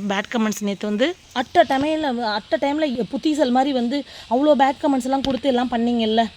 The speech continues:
உங்களெல்லாம் நான் பிளாக் பண்ணல. கண்டிப்பா ஏதோ ஒரு மூலையில இருந்து இந்த வீடியோ பாப்பீங்கன்னு தெரியும். என்ன நீங்க பெற்றுக்கொண்டீங்க? நீங்க என்னை தூண்டி விட்டு என்ன ஆச்சுன்னா,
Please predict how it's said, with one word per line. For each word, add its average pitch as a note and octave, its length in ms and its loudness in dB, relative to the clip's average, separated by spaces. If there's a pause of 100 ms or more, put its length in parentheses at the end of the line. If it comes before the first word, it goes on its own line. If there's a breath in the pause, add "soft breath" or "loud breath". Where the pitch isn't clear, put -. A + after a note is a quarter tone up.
(120)
உங்களெல்லாம் A#3 280 4
நான் A#3 140 0
பிளாக் A3 260 0
பண்ணல. A#3 280 0
கண்டிப்பா D4+ 280 -2
ஏதோ B3+ 240 2
ஒரு E4 140 2
மூலையில B3+ 260 0
இருந்து A#3+ 140 -2
இந்த A#3 140 0
வீடியோ B3 300 0
பாப்பீங்கன்னு A#3+ 420 -2
தெரியும். G#3 260 -2 (460 loud breath)
என்ன E4 340 -2
நீங்க C#4 260 0
பெற்றுக்கொண்டீங்க? G#3+ 760 -6 (520 loud breath)
நீங்க D#4 240 2
என்னை C4+ 240 2
தூண்டி F4+ 260 0
விட்டு C#4+ 200 -2
என்ன B3+ 280 0
ஆச்சுன்னா, C4+ 300 -4